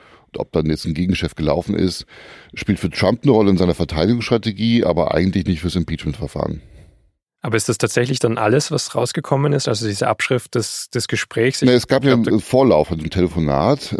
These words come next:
Speaker 1: Das war das Erste, was rausgekommen ist. Und dann gab es eine Anhörung eines hohen Diplomaten, des Beauftragten für die Ukraine des State Department, Kurt Volker. Und der hat zu seiner Anhörung mitgebracht,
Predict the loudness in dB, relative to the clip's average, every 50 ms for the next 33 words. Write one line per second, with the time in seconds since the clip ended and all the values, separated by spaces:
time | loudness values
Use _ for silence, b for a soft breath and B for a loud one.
0 | -4 -2 -2 0 0 2 2 2 0 0 0 0 0 -2 0 0 0 0 0 -2
1 | -4 -6 -2 0 0 2 0 0 0 0 0 2 2 2 2 2 2 0 0 0
2 | -4 -6 -6 -10 -10 -6 -4 -2 0 2 2 2 0 0 0 0 0 2 2 2
3 | 2 2 2 0 -2 -6 B B B B B B B B _ -2 -2 -2 -2 -4
4 | -6 -4 -2 0 0 2 0 -2 -2 -2 -2 -2 0 0 0 0 2 2 2 2
5 | 0 -2 -2 -4 -4 -2 0 -2 -2 -2 -4 -4 -2 -2 -2 -2 -4 -4 -4 -4
6 | -4 -4 -6 -8 -6 -4 -2 0 2 2 2 0 0 -2 -6 -4 -2 -2 -2 -2
7 | -4 -6 -4 -4 -4 -4 -4 -4 -4 -4 -6 -10 B B B B B B B B
8 | B B _ _ -8 -4 -4 -4 -4 -4 -2 0 0 0 0 -2 -2 -2 -2 -2
9 | -4 -6 -8 _ -2 0 0 0 0 -2 -6 -10 -4 0 2 2 2 2 0 -2
10 | -2 -2 0 2 2 2 2 0 0 0 0 0 -2 -2 -4 -6 -6 -6 -8 -6
11 | -6 -6 -2 -2 -2 -2 -2 -2 -2 -2 -2 -4 -8 -18 -20 -20